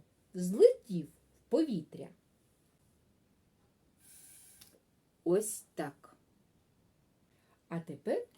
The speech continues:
мені знадобляться олівці. У вас є дома олівці?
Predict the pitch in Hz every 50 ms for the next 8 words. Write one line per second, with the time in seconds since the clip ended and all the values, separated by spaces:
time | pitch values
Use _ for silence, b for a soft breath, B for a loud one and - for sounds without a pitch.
0 | - _ - 208 208 220 214 196 170 156 160 170 _ _ - 214 202 220 240 240
1 | 220 240 233 202 196 180 156 139 - - - - 143 - - - - - - -
2 | - - - - 453 539 494 330 208 175 - - - - 240 247 247 247 - -
3 | _ _ _ - - _ _ _ _ _ _ _ _ _ _ _ _ _ _ _
4 | - 262 254 294 349 370 - 571 587 - - 214 196 190 - - 180 180 180 170
5 | 165 - - - - 147